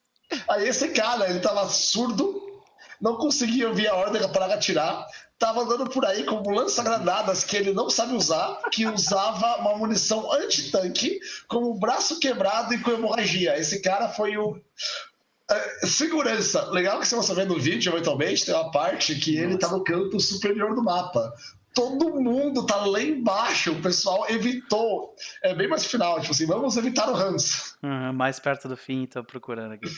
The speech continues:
Speaker 2: Cara, eu, eu, eu escutei, acho que o penu-, eu vi o penúltimo episódio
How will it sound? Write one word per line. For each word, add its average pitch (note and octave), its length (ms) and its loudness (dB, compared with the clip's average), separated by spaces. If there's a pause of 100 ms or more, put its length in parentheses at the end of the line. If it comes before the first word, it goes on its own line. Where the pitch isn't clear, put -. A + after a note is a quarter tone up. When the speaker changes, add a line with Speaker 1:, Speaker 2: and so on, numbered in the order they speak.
(1200)
Speaker 2:
Cara, D#3 280 4 (100)
eu, F3 240 -4
eu, G3 440 2
eu F3 180 4
escutei, G3+ 540 0
acho G3 200 2
que G3+ 80 -8
o F3 60 -6
penu-, D3+ 580 0
eu D3+ 140 2
vi C#3 240 -6
o B3 140 -4
penúltimo F3+ 680 -2
episódio A#2+ 720 -2